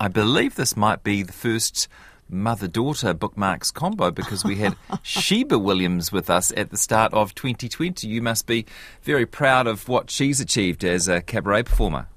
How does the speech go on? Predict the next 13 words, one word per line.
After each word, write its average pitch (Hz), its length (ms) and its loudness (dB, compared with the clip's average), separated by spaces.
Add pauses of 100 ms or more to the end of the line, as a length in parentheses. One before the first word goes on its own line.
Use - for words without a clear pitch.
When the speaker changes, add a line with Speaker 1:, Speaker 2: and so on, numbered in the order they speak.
(160)
Speaker 2:
Wonderful, 185 600 2
yes. 143 400 0 (200)
I'm, 160 280 -4 (120)
I'm 160 160 -2
proud 165 240 -2
of 151 80 -6
her. 151 260 -4 (800)
And 165 120 2
she - 140 4
called 180 300 4
me 160 160 0
today, 156 640 0 (360)
um, 160 440 -4